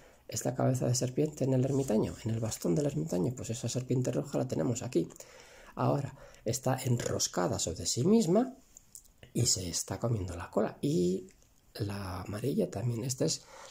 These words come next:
la típica representación del Ouroboros. Y el Ouroboros, cuando unes dos, lo transformas en la lemniscata, en el símbolo del infinito, en el doble ojo. Pues aquí lo tenemos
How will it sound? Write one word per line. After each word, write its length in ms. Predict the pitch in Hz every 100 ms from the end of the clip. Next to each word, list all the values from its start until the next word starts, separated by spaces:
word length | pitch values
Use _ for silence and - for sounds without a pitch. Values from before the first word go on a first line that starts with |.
| -
la 180 | 104 -
típica 340 | 127 160 160
representación 680 | 143 127 113 123 123 - 170
del 240 | 135 120
Ouroboros. 920 | - 120 110 147 196 101 - - - - - - - - - - - _ - -
Y 160 | - 135
el 100 | 104
Ouroboros, 800 | 101 104 117 139 151 156 - - - -
cuando 360 | - 107 101 110
unes 300 | 127 123 - - - -
dos, 640 | 147 170 175 - - - - _ - _ -
lo 120 | 127
transformas 540 | 120 - 120 135 135
en 100 | 135
la 100 | 117
lemniscata, 1040 | 110 120 117 110 104 - - 180 - - - _ _ - _ _
en 120 | 113
el 80 | 104
símbolo 420 | - 147 139 131
del 140 | 127 104
infinito, 560 | 107 - 117 196 -
en 60 | 98
el 140 | 98
doble 320 | 98 117 135 170
ojo. 340 | 165 - 120 - - - - - - -
Pues 240 | 127 -
aquí 200 | 101 -
lo 120 | 120 123
tenemos 920 | 123 131 113 113 92 90 87 - -